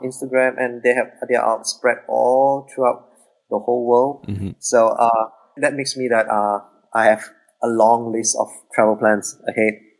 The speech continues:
Speaker 1: in the next ten, twenty years.
Speaker 2: Yeah, it's, uh, I've discovered so many artists just through your Instagram Live. I mean, uh, uh, France, who was on a previous episode, and a number of others, like, it was through your Instagram Lives that that kinda got exposed to me.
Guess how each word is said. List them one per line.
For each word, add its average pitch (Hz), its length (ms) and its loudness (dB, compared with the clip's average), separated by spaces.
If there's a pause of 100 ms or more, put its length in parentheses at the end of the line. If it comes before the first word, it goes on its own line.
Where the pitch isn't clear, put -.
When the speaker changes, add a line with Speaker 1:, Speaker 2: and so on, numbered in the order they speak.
(160)
Speaker 1:
in 104 80 -6
the 107 80 -2
next 107 280 0
ten, 107 220 0
twenty 110 240 -4
years. 110 400 -2 (320)
Speaker 2:
Yeah, 117 180 2
it's, 101 340 -2
uh, 98 260 0 (100)
I've 113 200 2
discovered 101 500 -2
so - 160 -6
many 98 220 -2
artists 92 360 0
just - 300 -6
through 95 220 -2
your 90 520 2 (500)
Instagram 92 480 2
Live. 82 460 -2 (380)
I 95 80 2
mean, 87 400 -2
uh, 85 240 0 (680)
uh, 92 160 0
France, 101 420 0
who 101 100 -2
was 92 120 -4
on 95 120 0
a 92 40 -4
previous 92 400 -4
episode, 92 600 -2
and 90 200 -4
a 90 60 -6
number 90 240 0
of 85 100 0
others, 85 400 0
like, 69 300 -10
it - 120 -8
was - 240 -6
through 107 280 2
your 92 260 2
Instagram 87 480 -2
Lives 85 320 -2
that - 120 -10
that 92 140 0
kinda 87 200 -4
got - 180 -2
exposed - 460 -2
to - 80 -8
me. 85 320 0